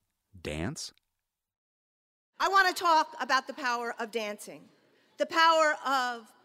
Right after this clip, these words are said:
Speaker 2: what happens to a woman's body which has been traumatized by the state or domestic violence. Bodies collectively releasing,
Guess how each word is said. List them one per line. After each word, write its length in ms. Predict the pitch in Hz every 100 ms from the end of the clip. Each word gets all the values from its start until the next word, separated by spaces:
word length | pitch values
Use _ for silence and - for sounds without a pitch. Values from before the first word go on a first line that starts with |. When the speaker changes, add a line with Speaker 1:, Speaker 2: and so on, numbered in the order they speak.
| _ 254
Speaker 2:
what 200 | 320 277
happens 720 | - 294 285 277 226 208 -
to 180 | 247 233
a 100 | 220
woman's 500 | 262 262 226 202 -
body 520 | 233 233 220 190 - - - -
which 160 | 247
has 160 | 277 226
been 180 | 247 233
traumatized 880 | 294 277 262 240 226 185 180 180
by 140 | 214 190
the 120 | 202
state 460 | - 269 233 208 - - _
or 100 | 226
domestic 540 | 226 226 214 214 208 202
violence. 680 | 202 190 170 127 - - _ _ _ -
Bodies 520 | 302 294 262 226 - -
collectively 720 | 269 277 269 269 214 226 208
releasing, 720 | 226 226 285 285 - 220 185